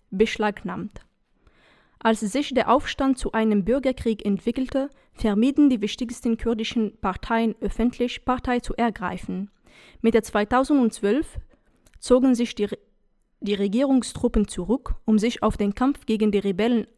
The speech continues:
anderswo zu konzentrieren, und kurdische Gruppen übernahmen die Kontrolle. Im Irak, Kurden machen Schat-, äh, circa fünfzig bis zwanzig Prozent der ira-,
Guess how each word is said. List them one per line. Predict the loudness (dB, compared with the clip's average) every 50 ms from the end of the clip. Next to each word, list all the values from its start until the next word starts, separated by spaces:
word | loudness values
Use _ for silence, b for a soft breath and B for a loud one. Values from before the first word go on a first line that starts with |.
| _ _ -2
anderswo | 0 2 2 2 2 0 0 -2 -2 0 0 0 0
zu | 0 -4 -8
konzentrieren, | -6 -6 -8 -8 -8 -10 -10 -10 -10 -10 -10 -8 -8 -8 -10 -12 B B B B B B B
und | -2 -2 0 2
kurdische | 4 4 4 4 2 2 0 2
Gruppen | 2 2 2 2 2 2 2
übernahmen | 2 0 0 0 0 0 0 0 0 0 -2
die | -2 -4
Kontrolle. | -4 -4 -4 -4 -6 -8 -8 -10 -10 -10 -12 -14 -14 -20 -20 _ _ _ _ -20 _ _ _ _ _ _ _ _ _ _ b b b b b b b b b
Im | b 4 4
Irak, | 4 4 2 2 4 2 2 2 0 -6 -10 -2
Kurden | 2 4 4 6 6 4
machen | 4 4 2 2 0 0 0
Schat-, | 0 -2 -6 -6 -6 _ _ _
äh, | -4 -2 -2 -2 -4 -6 -6
circa | -2 0 0 0 2 0 0
fünfzig | 2 2 2 0 0 -4 -6
bis | -4 -6 -6
zwanzig | -4 -2 -2 -2 -2 -2 -4 -8 -8
Prozent | -8 -8 -8 -6 -4 -2 -2 -2 -2
der | -2 -4
ira-, | -4 -4 -6 -8